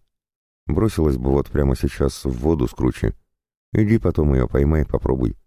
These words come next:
Плавать она и без рук могла. Прямо как рыба. Иначе б тогда в Нарове реке точно утонула бы, как и положено честной женщине,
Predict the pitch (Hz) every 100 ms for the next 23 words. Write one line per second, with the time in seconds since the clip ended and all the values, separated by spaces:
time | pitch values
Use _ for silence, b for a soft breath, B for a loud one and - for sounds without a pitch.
0 | _ _ _ _ _ - - 62 57 60
1 | 57 58 57 62 60 - 55 57 53 -
2 | _ _ _ _ - 104 104 98 92 71
3 | 69 - _ _ _ _ _ 65 69 67
4 | 69 - 65 71 104 87 58 53 52 60
5 | 55 52 53 55 80 82 80 _ _ _
6 | _ 98 92 92 85 85 95 82 53 53
7 | 50 _ _ - 101 92 80 90 78 76
8 | 67 73 - 62 71 80 - 69 67